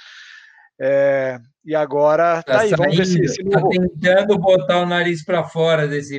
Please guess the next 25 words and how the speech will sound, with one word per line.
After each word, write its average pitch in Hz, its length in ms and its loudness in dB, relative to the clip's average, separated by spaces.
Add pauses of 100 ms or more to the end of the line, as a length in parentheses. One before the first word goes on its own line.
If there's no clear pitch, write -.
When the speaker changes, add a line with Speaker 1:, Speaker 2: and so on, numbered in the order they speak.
(120)
Speaker 2:
poço 131 400 -8
aí, 123 180 -6
né? 127 180 -12 (840)
Speaker 1:
É, 170 180 -4
vamos 208 220 -4
ver, 202 60 0
ele 196 100 0
tá 226 100 0
com 226 100 -4
um 254 40 -4
presidente 185 560 -2
novo 190 220 -4
que 185 100 -18
diz 170 220 -10
que - 80 -8
é - 20 -4
um 208 60 -14
cara 196 240 -4
muito 202 180 -16
sério 160 460 -2
aí, 135 100 -6
é 135 60 -8
um 139 100 -12
cara 156 240 -6
que, 165 320 -10